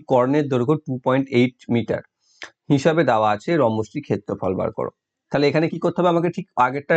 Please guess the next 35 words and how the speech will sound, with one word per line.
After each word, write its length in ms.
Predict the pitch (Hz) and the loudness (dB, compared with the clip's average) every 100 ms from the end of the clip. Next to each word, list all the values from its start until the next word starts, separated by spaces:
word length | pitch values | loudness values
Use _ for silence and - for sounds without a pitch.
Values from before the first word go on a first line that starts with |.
| 147 | 2
রিভার্স 340 | 110 104 139 - | 0 0 -2 -4
করতে 280 | - 90 - | -12 -12 -8
হবে। 200 | 85 78 - _ _ _ | -8 -10 -16 _ _ _
আগেরটা 340 | - 123 131 143 | -4 -2 0 0
রিভার্স 340 | 139 127 147 147 - | 0 0 0 -2 0
বলতে 300 | 151 151 220 330 _ _ - | 0 0 -2 -4 _ _ -2
প্রথমে 340 | 127 139 151 165 | -2 2 2 4
আমাকে 320 | 147 135 165 311 _ _ _ _ _ _ _ _ _ _ _ _ _ _ _ _ _ _ _ _ - | 2 0 -4 -6 _ _ _ _ _ _ _ _ _ _ _ _ _ _ _ _ _ _ _ _ -4
বাহু 320 | 185 120 147 156 131 123 | 0 2 2 -2 -2 0
বার 160 | 139 | 0
করতে 220 | 143 151 160 | 0 -4 0
হয়েছিল 240 | 151 151 165 | 0 0 0
ওইটাতে, 340 | 151 156 - - | 0 -2 -4 -4
এখানে 220 | 123 127 139 | -2 2 4
আমাকে 220 | 139 160 - _ _ _ _ _ _ _ - | 2 0 -4 _ _ _ _ _ _ _ -6
ক্ষেত্রফলটা 580 | 180 - 131 107 98 92 | -4 -2 -2 0 -2 -2
বার 140 | 85 82 | -4 -4
করতে 220 | 80 - | -10 -10
হবে, 140 | 82 - | -10 -4
যেটা 160 | 107 117 | 0 0
ওখানে 200 | 113 135 | 0 -2
প্রদত্ত 360 | 123 104 - - | -4 -6 -8 -12
ছিল। 200 | - - - _ _ _ _ - | -14 -16 -18 _ _ _ _ -2
এখানে 240 | 135 170 | 0 2
কি 100 | 170 | 2
দেওয়া 180 | 175 175 | 2 2
আছে? 120 | 170 185 | 4 2
একটা 160 | - 151 | 2 2
বাহু 260 | 123 120 151 | 2 0 2
দেওয়া 180 | 156 156 | 2 2
আছে 140 | 165 151 | -2 -2
পাঁচ, 260 | 131 139 277 - _ _ _ | 0 0 -2 -8 _ _ _
আর 160 | 120 127 | 2 2
একটা 280 | 135 - 151 | -2 -2 -2
কর্ণ 280 | 147 131 | 2 2